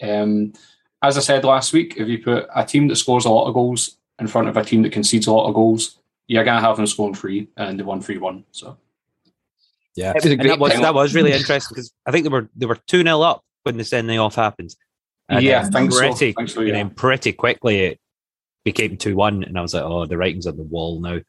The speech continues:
Speaker 1: Yeah.
Speaker 2: And, uh, and for the rest of the game, the act-, the ten-man team went and won it one nil, which is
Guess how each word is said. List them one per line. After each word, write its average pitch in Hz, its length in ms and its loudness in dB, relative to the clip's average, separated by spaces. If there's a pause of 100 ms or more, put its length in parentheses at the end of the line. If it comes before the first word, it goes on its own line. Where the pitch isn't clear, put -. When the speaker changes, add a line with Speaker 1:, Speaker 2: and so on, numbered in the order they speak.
Speaker 1:
Yeah. 95 360 2 (120)
Speaker 2:
And, 127 220 -2
uh, - 80 -12
and 131 840 -2
for - 100 -4
the 120 100 0
rest 127 180 0
of 123 40 -6
the 117 60 0
game, 127 340 -2
the 120 120 0
act-, 120 180 -2
the 117 80 0
ten-man 127 380 -2
team 127 160 -4
went 120 140 0
and 123 100 -4
won 123 140 2
it 120 100 -2
one 131 240 -2
nil, 147 340 0
which - 180 -14
is - 400 -12